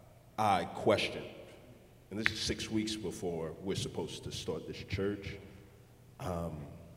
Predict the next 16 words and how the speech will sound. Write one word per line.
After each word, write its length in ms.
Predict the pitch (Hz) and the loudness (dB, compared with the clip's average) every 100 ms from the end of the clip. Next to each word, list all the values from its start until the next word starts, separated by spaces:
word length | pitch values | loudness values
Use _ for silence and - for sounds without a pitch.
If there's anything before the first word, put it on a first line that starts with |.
| - - - - - - - - - - - - - - - - - | -18 -20 -20 -20 -20 -20 -20 -20 -20 -20 -20 -20 -20 -20 -20 -20 0
and 100 | 110 | 4
then 100 | 104 | 6
I 60 | 107 | 6
come 300 | 107 110 107 | 6 6 6
back 280 | 95 101 - | 4 2 0
home 520 | 95 104 127 - - - - - - - - - | 2 2 2 0 -8 -10 -12 -14 -16 -16 -10 -4
and 440 | 98 87 82 85 | -2 0 -2 0
go 120 | 98 | 2
to 80 | 90 | 2
Memphis. 720 | 87 92 110 - 135 - - - - - - - - - - - - - - - | 4 4 2 2 0 0 -8 -12 -16 -18 -20 -20 -16 -16 -16 -20 -20 -20 -20 -4
And 100 | 98 | 6
by 120 | 95 | 6
the 100 | 87 | 6
time 480 | 90 104 104 104 101 | 4 4 4 4 4
I 140 | 95 | 4
arrive 580 | 92 87 92 92 90 85 | 4 4 4 4 2 -2